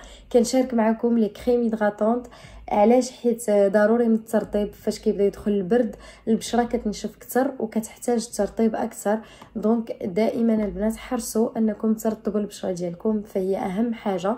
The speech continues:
دونك هاد لي دو كريم هيدراتونط من احسن الكريمات اللي جربتهم. امبريوليس تخوا زونا، كنسمع بزاف الناس كيهضروا عليها،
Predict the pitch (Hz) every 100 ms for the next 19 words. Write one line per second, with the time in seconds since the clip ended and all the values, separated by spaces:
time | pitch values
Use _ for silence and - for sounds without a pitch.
0 | - - 196 247 233 240 240 240 240 226
1 | 247 220 202 196 208 208 208 - 269 -
2 | - 262 233 240 226 220 226 226 196 180
3 | 185 185 170 180 240 285 - 240 220 214
4 | 220 208 208 214 - - 233 208 208 202
5 | 214 226 - - - 220 196 208 190 165
6 | 165 - 247 233 226 220 - 208 185 185
7 | 175 180 175 202 226